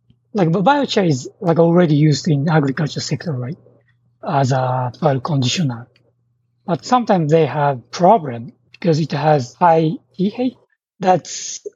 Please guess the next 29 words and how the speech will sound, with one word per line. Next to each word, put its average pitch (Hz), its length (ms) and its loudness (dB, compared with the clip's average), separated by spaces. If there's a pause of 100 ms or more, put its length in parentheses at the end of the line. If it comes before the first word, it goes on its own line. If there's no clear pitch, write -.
(140)
alkaline 147 720 0 (220)
type 139 280 -2
of 123 360 -6 (360)
material. 147 680 0 (420)
So - 220 -4
when 156 240 4
you 180 100 6
use 156 380 4
that, 156 320 0
uh, 147 180 0
biochar 151 420 0
too - 180 -2
much, 180 340 2 (120)
it's 247 200 -4
actually 180 280 0
not 151 300 2
good 151 160 0
for 147 220 -10
crops. - 600 -6 (720)
So 160 640 4
we 170 460 2 (180)
add 139 180 0
microbe 143 520 0
in 127 260 -4
it 175 260 -8 (580)
and, 139 280 -2
uh, 131 240 -2 (160)
make 165 360 2 (180)
good 160 280 4